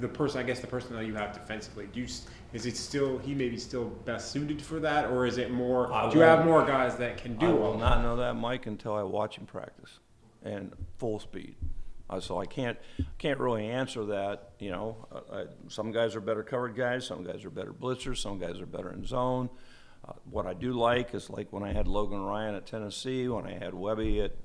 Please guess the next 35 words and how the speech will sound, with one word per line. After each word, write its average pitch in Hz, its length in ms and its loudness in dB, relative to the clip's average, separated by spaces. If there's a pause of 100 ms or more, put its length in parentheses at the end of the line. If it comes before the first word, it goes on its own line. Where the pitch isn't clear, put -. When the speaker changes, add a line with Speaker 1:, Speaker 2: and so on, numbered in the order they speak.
(140)
Speaker 2:
those 95 380 -4
guys 104 240 0
could 98 160 -6
do 110 160 0
it 104 40 2
all. 113 280 6
It - 60 -4
was 95 160 -10
great. 110 400 -2 (1400)
Did 107 140 -6
I 101 120 -2
think 113 240 -4
Isaiah 113 400 0
could 113 160 -8
do 127 160 -2
that 117 360 0
a 104 40 -4
year 110 220 -2
ago 120 200 0
before 113 320 -4
he 107 60 -2
got 110 160 4
hurt? 123 280 0
Yes. 101 400 -2 (460)
Do - 140 -4
I 98 60 -4
think 110 200 -6
he 117 100 -6
can 120 140 -8
do 117 140 -2
it 107 60 0
now? 117 320 -2 (100)
I 107 80 -10
don't 92 320 0
know. - 260 -4